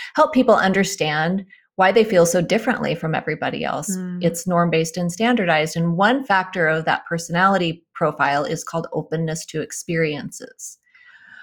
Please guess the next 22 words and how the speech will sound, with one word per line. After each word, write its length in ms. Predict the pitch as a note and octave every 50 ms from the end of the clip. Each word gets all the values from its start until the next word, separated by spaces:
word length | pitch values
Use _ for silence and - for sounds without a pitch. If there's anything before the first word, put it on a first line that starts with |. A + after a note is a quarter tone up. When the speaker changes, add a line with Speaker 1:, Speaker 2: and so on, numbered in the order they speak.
| - _ _
Speaker 1:
Well, 300 | - G3+ G3 F#3+ - -
openness 540 | - G#3+ B3+ B3+ D4+ C4+ A#3 G#3 G3 F#3 - -
to 120 | - F#3
experiences 880 | E3+ - - - - F#3 F3+ F#3+ G3+ G3+ F3 D3+ D3+ - E3 D3 - D#3
is 100 | D3 -
the 80 | D3
hallmark 540 | D3 - - F#3+ G#3+ B3+ B3+ A#3 G3 F3 E3+
of 100 | E3 D#3
the 80 | D#3+ D#3+
creative 460 | - - - D#3 D3+ D#3 D#3 D#3+ _
personality. 580 | - D#3 D3+ - - D#3+ D#3+ E3 F3 E3+ E3 E3
But 200 | D#3+ - - -
what 160 | E3 F#3 F3+
I 100 | F#3 A3
have 220 | C4 B3+ C#4+ B3+
discovered 560 | C4 A3+ A3 - - - E3+ D#3 D#3 D#3+ D3+ D3+
in 100 | D#3 D#3+
my 200 | D#3 D3+ D#3 C#3
own 340 | - F3 F#3+ G#3+ A#3 A3+
work 320 | F#3+ D#3+ C3 G2+ C3+ C#3+ - -
is 300 | - F3 F3 E3 E3 -
that 300 | E3+ E3 E3 - -